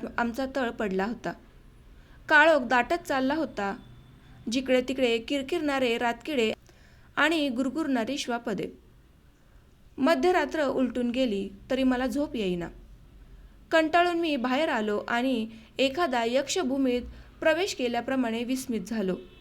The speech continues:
माझ्या समोरच्या उंच घनदाट वृक्षांच्या जाळीतून हसरे चांदणे हळूच खाली उतरत होते.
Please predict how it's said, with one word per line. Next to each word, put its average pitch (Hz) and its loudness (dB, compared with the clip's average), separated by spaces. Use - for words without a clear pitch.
माझ्या 254 4
समोरच्या 269 0
उंच 330 0
घनदाट 262 0
वृक्षांच्या 262 -2
जाळीतून 220 -2
हसरे 262 -4
चांदणे 247 -4
हळूच 277 -4
खाली 233 -4
उतरत 269 -6
होते. 185 -6